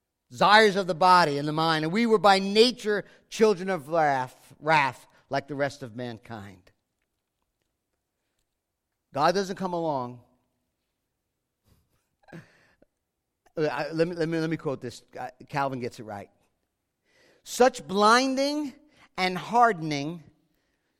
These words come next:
such blinding and hardening influence does not arise out of the nature of the word, but must be ascribed to the depravity of man.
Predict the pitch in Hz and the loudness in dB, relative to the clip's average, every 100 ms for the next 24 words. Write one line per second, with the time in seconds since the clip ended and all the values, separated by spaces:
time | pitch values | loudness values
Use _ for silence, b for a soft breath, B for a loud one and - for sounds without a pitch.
0 | _ - 190 - - 175 202 233 247 247 | _ -4 -2 -2 -4 0 2 2 0 -2
1 | 226 185 151 185 196 208 208 196 208 185 | -4 -6 -4 -4 -2 -4 -6 -6 -8 -8
2 | 151 156 - 143 131 170 233 262 226 196 | -8 -8 -8 -14 -4 0 2 2 2 2
3 | 151 143 139 - 165 170 151 151 156 196 | 2 0 -4 -4 -2 0 -2 -4 -2 -4
4 | - 185 165 143 139 127 180 240 160 147 | -4 -8 -8 -6 -8 -2 2 4 2 -2
5 | 185 185 _ b b b - 180 160 170 | -6 -12 _ b b b -2 0 0 0
6 | 214 - - 208 175 - - 190 190 185 | -2 -2 -6 -4 -4 -8 -4 2 2 2
7 | 180 151 151 135 - 190 196 214 156 151 | -4 -10 -10 -14 -12 -6 -2 -2 -2 -4
8 | 165 147 147 165 170 117 | -4 -6 -6 -6 -6 -8